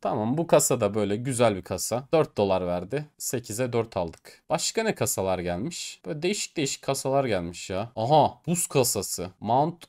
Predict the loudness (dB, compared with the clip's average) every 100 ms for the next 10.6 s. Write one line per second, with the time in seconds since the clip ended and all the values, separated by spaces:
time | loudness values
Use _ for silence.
0 | 0 4 4 4 0 -4 -6 -12 -20 2
1 | 8 10 8 4 2 -2 12 12 12 12
2 | 6 0 -2 0 2 0 -2 _ 2 4
3 | 8 8 8 4 2 2 8 12 12 10
4 | 4 4 2 4 4 2 -6 2 6 8
5 | 6 4 _ _ _ _ _ -12 6 8
6 | 8 6 4 2 4 4 6 4 4 4
7 | 2 -2 -10 0 2 4 2 2 0 0
8 | 2 4 4 4 0 2 2 4 4 0
9 | -2 -4 0 0 0 10 12 12 10 6
10 | -2 -4 -4 -4 -2 -6